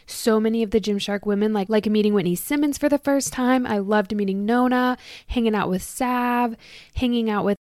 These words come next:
the K K twins. Like, it was such a dream, and I was on such a high from that trip. Like, yeah, if you guys have just been following me, you know how much that, that meant to me. So <laughs> for most of you guys to think that this big announcement was gonna be a collab with Gymshark,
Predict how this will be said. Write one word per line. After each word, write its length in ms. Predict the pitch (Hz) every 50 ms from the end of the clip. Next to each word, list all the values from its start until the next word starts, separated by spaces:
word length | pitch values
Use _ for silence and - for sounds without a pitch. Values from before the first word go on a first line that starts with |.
| _ _
the 140 | - 196 180
K 320 | - - - - 240 247
K 240 | 240 - 262 254 254
twins. 560 | - - - 254 254 254 254 254 247 240 -
Like, 160 | 240 220 214 - _ _ -
it 180 | 226 233 -
was 380 | - 277 277 277 285 269 240 269 285 262 _ _ _ _ _ _ _ _ -
such 380 | - - - - 220 214 202 -
a 120 | - 220 202
dream, 320 | 190 196 190 196 208 208
and 80 | 208 208
I 40 |
was 140 | 202 202 196
on 160 | 214 202 208
such 420 | 202 - - - - 196 196 - - _ -
a 160 | 208 208 208
high 560 | 196 - - - 185 180 180 190 214 247 240 - _ _ -
from 240 | - 208 202 202 208
that 220 | 202 185 - -
trip. 320 | - - 214 190 196 202 -
Like, 320 | - 220 208 202 - - _ -
yeah, 220 | 233 208 156 - -
if 200 | - 233 226 -
you 120 | 240 254 269
guys 200 | 311 330 330 339
have 80 | 320
just 180 | - 285 262 -
been 140 | 269 254 233
following 320 | - 240 226 220 226 220
me, 120 | 220 220 220
you 200 | 208 214 220 214
know 200 | 208 202 196 196
how 160 | 190 208 208
much 300 | 196 180 175 180 - -
that, 200 | - 196 190 -
that 280 | 196 190 180 170 - -
meant 320 | 202 190 185 180 185 185 -
to 140 | - 240
me. 360 | 226 220 226 226 233 240 247 -
So 400 | - - 240 220 220 214 - - - -
<laughs> 180 | - 233 - -
for 100 | - 240 190
most 320 | 233 220 226 226 214 - 277
of 80 | 254
you 80 | 285 277
guys 240 | 302 294 294 262 -
to 80 | 302
think 300 | - - 233 220 202 -
that 260 | - 202 190 - -
this 180 | - 247 226 -
big 180 | - 240 233 226
announcement 600 | 226 208 214 202 202 202 - 233 226 226 214 202
was 260 | 202 208 202 202 190
gonna 220 | 190 214 208 208
be 160 | 190 196 196
a 40 | 196
collab 300 | 190 - - 190 180 180
with 180 | 202 190 - -
Gymshark, 500 | - 196 190 185 - 214 214 220 214